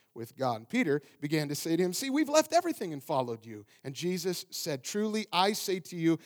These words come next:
there is no one who has left house or brothers or sisters or mother or father or children or lands for my sake and for the gospel, who will not receive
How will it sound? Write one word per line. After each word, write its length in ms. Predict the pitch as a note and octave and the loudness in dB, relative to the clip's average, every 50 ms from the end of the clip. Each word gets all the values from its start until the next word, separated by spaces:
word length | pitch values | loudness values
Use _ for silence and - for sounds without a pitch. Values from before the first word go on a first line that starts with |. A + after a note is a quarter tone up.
| - _ | -2 _
there 180 | F3 G3 G3+ G3+ | 8 8 8 10
is 240 | F#3 F3+ E3+ C3+ D#3 | 8 6 4 4 2
no 220 | F3+ F#3+ G#3+ G#3+ | 4 6 6 8
one 140 | G#3+ A3 G#3 | 6 6 6
who 100 | G3 F#3+ | 4 4
has 100 | E3+ D3+ | 2 2
left 220 | D#3+ C#3+ C#3 - | 0 -4 -4 -4
house 320 | - - G#3+ A3+ A3+ - - | -2 2 2 4 2 2 0
or 100 | E3+ E3+ | -2 2
brothers 340 | D3 G3 G3+ A3 A#3 G#3+ E3+ | 6 6 6 6 6 2 0
or 60 | E3 | -4
sisters 400 | - - A#3 A3+ - A#3 A3 D#3+ | -4 -4 -6 -4 -4 -4 -4 -2
or 60 | F#3 | 4
mother 280 | E3+ F#3+ A3+ A#3 C4 B3 | 6 8 8 8 8 8
or 100 | G3+ F3+ | 6 6
father 340 | - - A3+ B3 A#3+ C4 A3+ | 6 6 6 6 6 6 6
or 80 | F#3+ | 4
children 360 | - - - C4+ C4+ B3+ C4+ C4 | 4 4 4 4 4 4 4 4
or 140 | A#3+ A3 | 6 6
lands 360 | G#3+ A3+ A#3 A#3+ B3 B3+ - - - - | 6 6 4 4 4 2 -2 -6 -12 0
for 120 | - G#3 F#3+ | 4 4 4
my 260 | F#3+ G#3 A3+ B3+ C4+ | 6 6 6 6 6
sake 400 | B3 - - C#4 C#4+ C#4+ - - - - - - | 4 2 2 2 2 2 0 -4 -14 -8 0 2
and 160 | F#3 F#3 - | 2 2 6
for 200 | - A#3+ A#3+ A#3+ | 8 10 10 10
the 100 | B3 G#3+ | 10 8
gospel, 640 | - B3 B3 A#3+ - - - - D3 A#2 G2+ - _ _ _ _ _ _ _ _ _ _ _ _ _ _ _ - | 8 10 10 10 10 6 0 -6 -10 -14 -14 -16 _ _ _ _ _ _ _ _ _ _ _ _ _ _ _ 0
who 80 | G#3+ | 4
will 160 | G#3 G#3 G#3 G#3 | 8 8 8 10
not 260 | A3+ A#3+ B3+ B3+ B3+ | 10 8 8 8 4
receive 500 | C4 - - - C4 A3+ G3+ F3 D#3 | 0 -2 0 0 0 0 0 0 -2